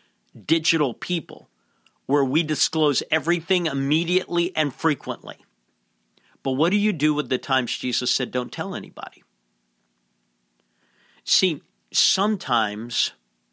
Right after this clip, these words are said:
we have to let miracles mature before they can ever become a message. And that in itself is one of the most awesome thoughts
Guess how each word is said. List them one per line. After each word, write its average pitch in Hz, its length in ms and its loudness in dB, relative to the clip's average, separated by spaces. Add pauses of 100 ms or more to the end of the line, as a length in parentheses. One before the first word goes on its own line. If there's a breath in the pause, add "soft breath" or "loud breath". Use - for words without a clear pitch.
(1500)
we 175 220 4
have 170 360 0
to 160 80 2
let 143 340 2
miracles 139 840 0
mature 113 840 -2 (800)
before 139 400 0
they 127 140 0
can 123 260 -8
ever 127 240 0
become 113 420 -4
a 107 60 -4
message. - 640 -6 (2000 soft breath)
And 151 220 0
that 156 260 4
in 196 140 2
itself 120 720 0 (260)
is 120 160 -4
one 135 200 0
of 127 80 2
the 123 60 0
most 120 360 -2 (140)
awesome 143 460 2
thoughts - 640 -2